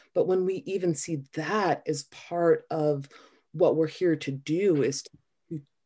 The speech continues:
tune into that and see what that has to offer us,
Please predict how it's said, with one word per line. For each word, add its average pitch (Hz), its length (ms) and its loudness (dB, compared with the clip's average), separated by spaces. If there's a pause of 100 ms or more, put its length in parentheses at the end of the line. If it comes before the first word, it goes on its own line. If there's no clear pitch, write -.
(120)
tune 190 420 -4 (120)
into 214 400 2
that - 400 -8 (400)
and 156 260 2
see 196 280 -4
what 139 340 -12
that 180 300 -4
has 139 320 -8
to 143 180 -14
offer 156 460 -4
us, - 360 -12